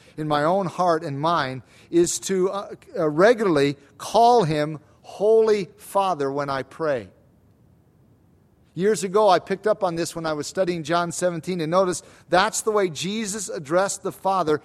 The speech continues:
in John seventeen eleven. He said, "Holy Father," and went on with his prayer. "God is holy." And that is what John has in mind with this statement here in verse five. God is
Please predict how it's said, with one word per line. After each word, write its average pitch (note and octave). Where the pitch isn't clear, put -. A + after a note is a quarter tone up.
in D#3
John E3+
seventeen F#3
eleven. F3
He E3
said, D#3+
"Holy A3
Father," F3+
and C3+
went E3
on E3
with D3
his C#3
prayer. A#2
"God G3
is F3+
holy." E3+
And C3+
that F3+
is G3
what G#3+
John F#3+
has F3+
in E3+
mind F3+
with D#3
this D#3+
statement F3+
here E3
in D#3
verse D3+
five. D3
God C#3+
is D3